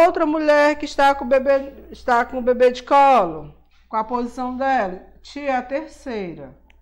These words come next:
Não é o terceiro, tá? Como ela é feminina, então ela é a terceira. E o último, e o, o último é um rapaz, né? Um sim-, um rapaz, ele, a posição dele é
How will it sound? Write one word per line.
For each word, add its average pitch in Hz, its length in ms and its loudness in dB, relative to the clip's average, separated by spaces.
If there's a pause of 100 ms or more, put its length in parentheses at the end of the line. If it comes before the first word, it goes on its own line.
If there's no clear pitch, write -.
(880)
Não 269 280 -6
é 339 80 0
o 339 120 -6
terceiro, 269 720 -8
tá? 220 340 0 (180)
Como 202 320 -8
ela 180 220 -8
é 170 140 -14
feminina, 262 1000 -8
então 262 320 -6
ela 240 240 -4
é 226 120 -2
a 226 100 -2
terceira. 240 1300 -6 (1900)
E 262 100 -8
o 294 140 -4
último, 302 540 -6
e 269 160 -8
o, 285 500 -6
o 285 380 -6
último 180 600 -10 (140)
é 202 140 -6
um 208 80 -2
rapaz, 220 640 -2
né? 226 120 -8
Um 214 80 -6
sim-, 208 300 -12
um 175 220 -16
rapaz, 185 640 -6 (100)
ele, 202 240 -10
a 185 140 -10
posição 220 560 -12
dele 226 200 -10
é - 280 -10